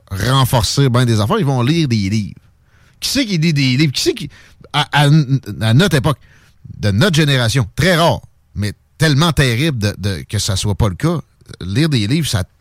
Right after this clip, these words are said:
tellement de vertus. Euh, la prochaine génération, imagine comment ils en liront pas.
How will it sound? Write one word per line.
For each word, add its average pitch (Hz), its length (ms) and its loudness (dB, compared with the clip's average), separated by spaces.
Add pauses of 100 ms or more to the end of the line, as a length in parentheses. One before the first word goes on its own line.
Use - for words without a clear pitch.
(320)
tellement 156 500 2
de 127 80 -2
vertus. 156 400 -6 (800)
Euh, 107 280 -6 (340)
la 127 120 -2
prochaine 160 380 0
génération, 160 460 4
imagine 160 280 4
comment 135 220 2
ils 123 100 2
en 117 80 2
liront 113 280 2
pas. 156 200 0